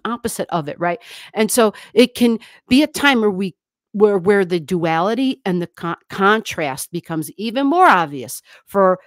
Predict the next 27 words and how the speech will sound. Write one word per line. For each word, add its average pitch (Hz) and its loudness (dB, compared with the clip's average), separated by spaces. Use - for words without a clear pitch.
anybody 269 4
where 226 0
it - -8
isn't 294 -4
obvious 240 -4
yet. 180 -4
If 160 -14
you 175 -8
haven't 208 -2
been 214 -4
able 202 -4
to 180 -4
see - -4
where 175 -4
people 240 -6
who 214 -4
are 175 2
online, 208 0
people 196 -10
who 180 -4
are 185 -4
pu-, - -8
especially 240 -4
public 202 -2
figures, 214 -2
political 190 -10
figures, 208 -6